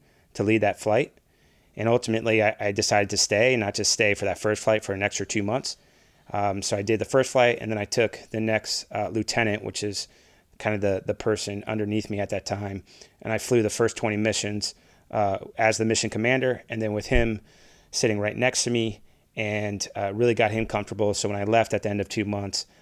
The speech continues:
I felt like I had set everyone up for sa-, um, for success. We had been safe, and we had done a really important job. Um, so again, I think <laughs> the mindset to lead, I, you know, again, I think my actions spoke louder than, than, than my words. In that point, I,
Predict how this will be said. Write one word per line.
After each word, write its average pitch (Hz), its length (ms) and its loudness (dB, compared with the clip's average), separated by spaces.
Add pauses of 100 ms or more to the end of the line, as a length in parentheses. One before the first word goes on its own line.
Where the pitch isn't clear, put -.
I 113 80 -10
felt 107 220 2
like 101 180 2
I 104 60 0
had 101 160 0
set 104 160 0
everyone 98 300 -2
up 101 160 -6
for 95 100 -8
sa-, 110 280 -2 (140)
um, 95 460 -8
for 113 100 -2
success. - 540 2 (480)
We 113 80 0
had 107 100 0
been 101 120 -4
safe, 117 360 4
and 101 80 -4
we 104 100 -2
had 101 100 -2
done 104 180 0
a 104 80 -4
really 107 220 0
important 98 360 -4
job. 101 440 -2 (500)
Um, 95 380 -6
so - 160 -2
again, 120 260 2
I 104 100 2
think 113 420 -2
<laughs> - 520 -4
the 113 80 2
mindset 113 460 4
to 104 80 -2
lead, 110 320 4
I, 104 160 0 (720)
you 110 80 -4
know, 98 40 -2
again, 104 220 2
I 101 80 0
think 101 140 -4
my 104 100 -2
actions 101 380 -2
spoke - 260 -4
louder 104 280 0
than, 98 420 -8
than, 98 320 -10
than 110 100 -4
my 101 120 -4
words. 104 460 -2
In 110 120 -10
that 104 160 -4
point, 107 240 -6
I, 98 160 -8